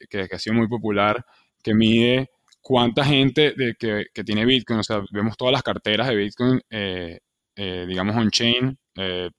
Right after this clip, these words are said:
a-, eso, eso requiere una infraestructura grandísima y, bueno, la parte técnica es un poco complicada cómo hacemos eso, pero básicamente Bitcoin siempre fue,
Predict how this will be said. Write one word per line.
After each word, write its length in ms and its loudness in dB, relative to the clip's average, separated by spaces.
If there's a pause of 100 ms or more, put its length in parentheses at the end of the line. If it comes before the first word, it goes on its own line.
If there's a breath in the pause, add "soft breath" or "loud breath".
(160)
a-, 160 -10
eso, 240 -10
eso 140 -12
requiere 300 -4
una 220 2
infraestructura 520 -8
grandísima 480 -2
y, 40 -2
bueno, 280 -4
la 80 -10
parte 220 -6
técnica 300 -2
es 60 -4
un 60 -4
poco 160 -2
complicada 420 0
cómo 160 -2
hacemos 340 -2
eso, 300 -2 (520 loud breath)
pero 380 0
básicamente 840 2 (180)
Bitcoin 400 0
siempre 320 2
fue, 460 0